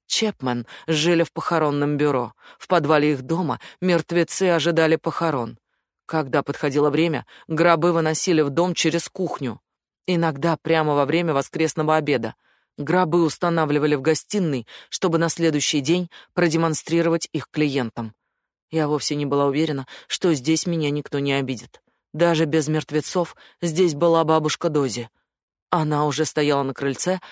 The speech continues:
курила сигарету и смотрела на отцовскую машину сквозь сигаретный дым. Увидев меня, она отшвырнула сигарету в кусты азалий и скрылась в доме. Дверь со стуком захлопнулась.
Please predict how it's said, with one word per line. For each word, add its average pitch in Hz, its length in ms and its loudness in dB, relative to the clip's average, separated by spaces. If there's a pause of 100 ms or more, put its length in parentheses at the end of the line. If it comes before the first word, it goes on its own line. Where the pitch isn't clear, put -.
(180)
курила 165 400 4
сигарету 151 600 0 (200)
и 170 80 0
смотрела 170 500 2
на 160 120 2
отцовскую 156 460 -2
машину 151 500 -2 (140)
сквозь 139 340 -6
сигаретный 139 600 -2
дым. 117 260 -8 (360)
Увидев 160 460 2
меня, 151 320 0
она 160 160 2
отшвырнула 156 480 0
сигарету 151 460 0
в - 80 -14
кусты - 380 -4
азалий 147 480 0
и - 140 -8
скрылась 139 460 -4
в 127 40 -12
доме. 117 340 -6 (340)
Дверь 156 300 2
со 151 180 -2
стуком 165 420 -4
захлопнулась. 135 720 -6